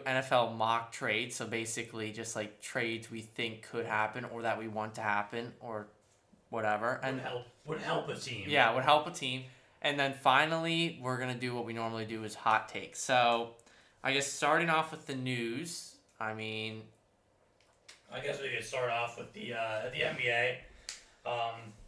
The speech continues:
Speaker 2: after the postponement of about, what was it? It was
Speaker 1: Two days.
Speaker 2: Yeah,
Speaker 1: Yeah.
Speaker 2: I think it was about two, maybe three days. The N B A has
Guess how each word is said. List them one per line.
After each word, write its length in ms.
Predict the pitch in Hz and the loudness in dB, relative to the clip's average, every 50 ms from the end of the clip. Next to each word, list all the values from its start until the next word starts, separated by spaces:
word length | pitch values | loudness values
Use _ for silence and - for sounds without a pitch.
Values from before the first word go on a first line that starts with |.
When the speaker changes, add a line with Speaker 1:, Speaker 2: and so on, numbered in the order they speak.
| - - - - - - - - - | -20 -20 -16 -12 -10 -10 -8 -4 0
Speaker 2:
after 400 | 123 131 135 - - - 143 135 127 123 | 2 2 2 2 -2 -6 -8 -8 -6 -8
the 480 | 131 127 127 127 127 123 120 120 120 - - - _ _ _ _ _ _ _ _ _ _ _ _ - | -8 -6 -6 -4 -4 -6 -6 -8 -12 -16 -20 -20 _ _ _ _ _ _ _ _ _ _ _ _ -6
postponement 800 | 147 139 131 131 - - - 135 131 135 131 131 127 123 120 123 | -6 -4 -4 -6 -10 -10 -6 -4 -4 -4 -4 -4 -6 -6 -6 -6
of 100 | 123 123 | -6 -8
about, 600 | 120 120 120 120 120 120 117 117 113 - - - - - - - - - _ _ _ _ _ _ _ | -6 -2 0 0 0 0 0 -4 -6 -10 -14 -16 -16 -16 -18 -20 -20 -20 _ _ _ _ _ _ _
what 220 | - 139 135 127 123 | -8 -4 -2 -2 0
was 160 | 120 117 113 | -2 -4 -8
it? 120 | 113 113 104 - - - | -8 -12 -12 -16 -16 -10
It 160 | - 156 156 156 | -6 -6 -4 -4
was 200 | 151 143 - - | -4 -6 -8 -8
Speaker 1:
Two 240 | - - 156 131 | -4 -2 -2 -2
days. 460 | 113 104 - - - - - - - - _ _ _ - | -2 -4 -6 -8 -10 -12 -14 -16 -16 -18 _ _ _ -8
Speaker 2:
Yeah, 280 | - 139 139 120 - 160 | -4 -2 0 0 2 4
Speaker 1:
Yeah. 160 | 151 131 120 | 4 4 4
Speaker 2:
I 0 | |
think 120 | 123 123 117 | 4 4 2
it 20 | |
was 100 | 101 - | 0 -2
about 440 | 127 139 131 127 131 - - - - - | -2 -2 -2 -2 -4 -8 -16 -20 -16 -14
two, 380 | - - 143 147 143 139 139 135 135 135 139 | -14 -10 -6 -6 -6 -6 -6 -8 -10 -10 -8
maybe 320 | 147 147 147 147 147 156 | -4 -4 -2 -2 -4 -6
three 300 | 147 - - 143 143 143 | -8 -10 -12 -12 -10 -6
days. 460 | 135 131 127 127 131 135 135 - - - - - - - - | -4 -2 0 0 0 -2 -4 -8 -12 -18 -20 -20 -20 -16 -12
The 100 | 131 127 | -10 -8
N 100 | 127 127 | -8 -6
B 100 | 131 131 | -6 -6
A 100 | 127 127 | -6 -6
has 260 | 127 127 127 127 | -6 -6 -4 -4